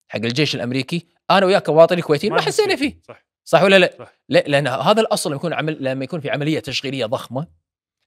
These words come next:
Speaker 1: سواء عسكرية أو تجارية، لازم يكون لها منافذ
Speaker 2: فربعنا مجهزين.
Speaker 1: خاصة. لا، لا، ما في، ما في ولا شيء.
Speaker 2: ولا شيء.
Speaker 1: فقلت: "يا جماعة، لا تضيعون وقتي ولا تضيعون وقتكم. آه، كملوا ال-، كملوا المشروع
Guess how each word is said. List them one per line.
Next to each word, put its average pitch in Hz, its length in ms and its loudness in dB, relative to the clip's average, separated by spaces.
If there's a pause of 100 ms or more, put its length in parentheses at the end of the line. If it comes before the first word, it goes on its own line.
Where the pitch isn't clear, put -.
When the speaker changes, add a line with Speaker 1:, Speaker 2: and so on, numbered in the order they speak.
Speaker 1:
سواء 113 180 0
عسكرية 120 420 -4
أو 110 60 -6
تجارية، 110 600 -4 (500)
لازم 160 280 2
يكون 156 220 -4
لها 175 360 -2 (120)
منافذ 165 580 -2 (260)
Speaker 2:
فربعنا 214 380 -2
مجهزين. 247 380 -4
Speaker 1:
خاصة. 131 200 -10 (140)
لا، 208 180 2
لا، 165 60 -6
ما 196 180 -2
في، 180 240 -10
ما 165 140 -8
في 160 140 -14
ولا 156 240 -8
شيء. - 180 -20 (280)
Speaker 2:
ولا 156 140 -6
شيء. - 140 -18 (220)
Speaker 1:
فقلت: 160 220 -10
"يا 151 60 -2
جماعة، 127 380 -10
لا 139 120 -6
تضيعون 147 280 -8
وقتي 156 300 -12
ولا 147 140 -6
تضيعون 123 260 -8
وقتكم. 175 420 -10 (880)
آه، 107 600 -8
كملوا 165 300 -4
ال-، 127 240 -12
كملوا 160 260 -6
المشروع 156 400 -6